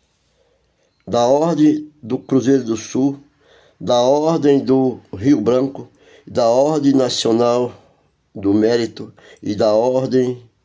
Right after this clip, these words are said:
do Mérito Judiciário Militar. Por que essas condecorações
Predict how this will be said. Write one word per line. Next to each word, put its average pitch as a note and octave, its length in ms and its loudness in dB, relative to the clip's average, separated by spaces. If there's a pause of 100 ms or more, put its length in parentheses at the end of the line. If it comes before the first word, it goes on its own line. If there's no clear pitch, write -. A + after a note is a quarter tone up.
(100)
do G2+ 160 -2
Mérito G#2+ 640 0
Judiciário A2+ 880 -2 (1160)
Militar. G#2 760 -2 (2000)
Por A3+ 220 0
que G3+ 120 0
essas C#3 540 2
condecorações C3 1040 0